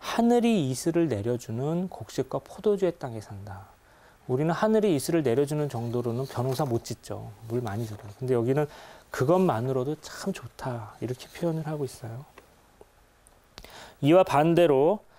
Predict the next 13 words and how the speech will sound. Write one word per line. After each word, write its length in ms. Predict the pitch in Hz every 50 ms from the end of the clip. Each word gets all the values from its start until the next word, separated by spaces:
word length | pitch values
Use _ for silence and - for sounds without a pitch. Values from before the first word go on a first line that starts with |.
| - - _ _ _
"하느님의 800 | - - - 208 214 226 226 220 214 214 214 208 202 202 208 208
말씀은 840 | 196 147 117 120 135 143 - - - 160 156 151 160 180 202 208 - -
이슬과 540 | 139 123 120 - - 202 214 208 208 196
같다." 520 | 180 147 123 - - - 127 110 107 107 117
이렇게 400 | 131 131 139 143 - - 175 170
표현하는 520 | - - - 202 202 196 185 175 175 175
구절도 520 | 160 - 131 123 - 131 131 127 127 135 120
있어요. 340 | 110 - - 110 107 110
역시 340 | 120 135 131 - - - 185
모세의 680 | 170 143 135 143 135 - 160 156 156 156 151 151 147 139 -
기-, 200 | - - 131 143 - -
어, 280 | 135 123 120 120 120 117
노래인데, 720 | 123 127 143 156 151 135 120 113 107 107 110 135 180 220